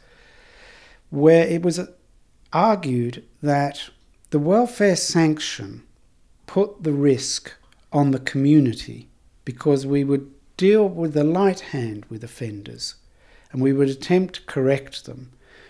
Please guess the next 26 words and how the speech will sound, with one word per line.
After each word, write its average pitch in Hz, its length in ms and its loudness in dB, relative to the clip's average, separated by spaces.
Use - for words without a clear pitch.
but 135 460 -2
we 143 260 0
would 139 400 4
then, 151 320 4
our 147 160 2
main 175 300 4
aim 131 200 0
would 127 220 -4
be 123 140 -4
to 127 80 -4
release 135 500 0
them 123 140 -4
as 120 100 -6
soon 202 260 0
as 151 140 -2
possible, 123 500 -12
as 117 120 -12
soon 156 260 0
as 143 160 -2
it 131 100 -10
seemed 127 380 -2
likely 127 480 -6
that 120 160 -16
they 117 160 -10
were 113 100 -12
corrected. 127 760 -10